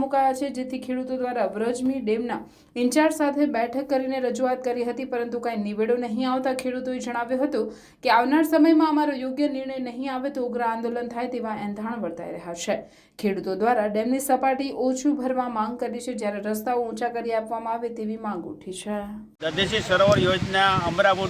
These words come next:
Speaker 2: દુધાળા, કારીબડા જે કંઈ ગામોમાં લાગુ પડતી આ યોજના છે. આ યોજનામાં અમારા મોટામાં મોટો પ્રશ્ન આજે ચાલીસ વર્ષ આ ડેમને થયા છે અને અમારા આજુબાજુના ગામડાને જોડતા રસ્તાઓ જેની જમીન સંપાદન નથી થઈ તેવા ખેડૂતોના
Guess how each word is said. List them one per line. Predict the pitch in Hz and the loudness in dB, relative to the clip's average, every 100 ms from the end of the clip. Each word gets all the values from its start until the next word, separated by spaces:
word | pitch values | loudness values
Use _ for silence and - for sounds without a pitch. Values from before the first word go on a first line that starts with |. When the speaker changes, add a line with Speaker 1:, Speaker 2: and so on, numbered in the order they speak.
| 175 | 0
Speaker 2:
દુધાળા, | 170 180 185 180 | 2 4 4 4
કારીબડા | 175 180 175 180 165 | 4 2 2 2 2
જે | 175 | 2
કંઈ | 185 165 | 2 4
ગામોમાં | 165 180 180 175 | 4 2 0 4
લાગુ | 160 170 170 | 4 2 0
પડતી | 170 180 175 180 170 | -2 0 0 0 0
આ | 175 160 | 0 2
યોજના | 170 180 185 175 | 2 2 2 2
છે. | 175 170 156 165 | 2 0 0 2
આ | 180 175 | 4 4
યોજનામાં | 175 175 180 180 170 | 4 4 4 4 4
અમારા | 170 180 170 | 6 6 6
મોટામાં | - 185 185 175 - | 4 6 6 4 2
મોટો | - 185 | 2 2
પ્રશ્ન | 165 165 - 180 | 2 2 2 2
આજે | 185 175 165 | 4 4 4
ચાલીસ | 170 202 - - | 4 2 0 2
વર્ષ | 175 240 - - - - - - - 180 | 4 4 4 2 2 2 2 2 2 4
આ | 190 175 | 4 4
ડેમને | 185 202 180 | 2 4 4
થયા | 175 185 147 | 6 6 4
છે | 131 123 - - - - 185 | 0 -2 0 0 0 -2 0
અને | 175 | 4
અમારા | 165 185 196 175 | 4 6 6 4
આજુબાજુના | 180 190 190 190 180 160 | 4 2 4 4 4 4
ગામડાને | 175 208 202 185 156 | 4 4 4 4 2
જોડતા | 160 175 185 165 | 2 4 4 4
રસ્તાઓ | 175 - 202 165 127 - - - | 2 2 4 4 0 -4 -8 -2
જેની | 156 190 190 | 0 2 2
જમીન | 165 185 220 - | 2 2 0 2
સંપાદન | 214 208 220 214 214 | 2 4 4 4 2
નથી | 202 | 2
થઈ | 214 175 - - - - | 2 2 2 -4 -4 2
તેવા | 196 226 - | 4 4 2
ખેડૂતોના | 196 220 226 233 233 226 | 2 2 2 2 4 4